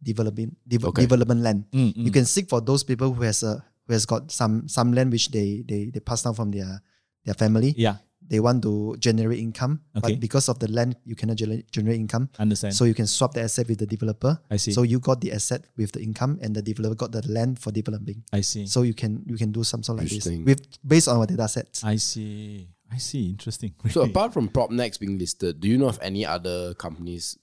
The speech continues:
Speaker 2: that
Speaker 3: Similar.
Speaker 2: do something similar that is listed as well?
Speaker 3: Is Knight Frank, all these guys listed? Uh? Lang Saint John.
Speaker 1: C B R is listed.
Speaker 3: Okay.
Speaker 1: Uh,
Speaker 3: C B R E, right?
Speaker 1: C B R E is listed in the U S.
Speaker 3: Okay.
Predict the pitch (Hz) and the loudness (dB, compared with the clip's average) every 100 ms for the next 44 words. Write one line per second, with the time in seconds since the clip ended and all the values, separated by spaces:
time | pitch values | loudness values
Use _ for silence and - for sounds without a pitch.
0 | 85 87 80 101 92 90 85 80 - 78 | -16 -8 -4 -2 -2 -4 -6 -6 -6 -8
1 | 76 76 78 78 78 - - 76 - - | -12 -12 -12 -14 -14 -14 -16 -14 -12 -12
2 | - - - 98 - _ 120 127 190 - | -14 -14 -12 -12 -14 _ -2 0 -2 -2
3 | 131 120 120 113 104 107 104 98 92 90 | -2 -2 -2 -4 -4 -6 -6 -6 -8 -14
4 | - 90 95 - _ 98 101 95 87 95 | -14 -16 -16 -20 _ -14 -12 -14 -16 -16
5 | 95 95 _ _ _ _ _ _ _ _ | -16 -18 _ _ _ _ _ _ _ _
6 | _ _ - 127 123 131 110 117 - 180 | _ _ 2 6 8 6 4 0 2 2
7 | 202 - 104 104 123 _ _ _ 113 135 | 0 -8 -8 -6 -10 _ _ _ 4 6
8 | 131 120 113 127 107 92 123 127 131 113 | 6 4 2 0 0 2 6 6 6 4
9 | 110 127 110 110 117 135 - - 98 92 | 0 0 0 0 0 0 -2 -6 -10 -8
10 | 110 | -8